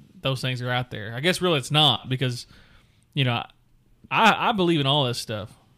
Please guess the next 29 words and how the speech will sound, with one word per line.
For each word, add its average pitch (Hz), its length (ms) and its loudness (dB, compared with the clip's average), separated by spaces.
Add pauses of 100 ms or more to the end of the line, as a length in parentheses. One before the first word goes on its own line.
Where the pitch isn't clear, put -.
(120)
You 139 140 0
know, 123 300 -2 (640)
uh, - 140 -8 (260)
people 165 240 2
say, 131 120 -4
"Oh, 156 240 -2
you 165 160 0
know, 151 420 2
you 165 180 -2
don't 165 100 0
have 160 160 2
no 170 140 2
proof, 165 640 -2
or 135 60 -6
you 139 120 -4
don't, 147 240 -6
you 143 140 -2
know, 127 100 -4
you 139 140 0
don't 151 240 -2
know 151 260 2
that 131 200 -2
there's, 127 460 -4
you 131 160 -6
know, 120 300 -10 (720)
a 131 80 -4
woman 147 260 2
in 143 160 0
white 135 440 -4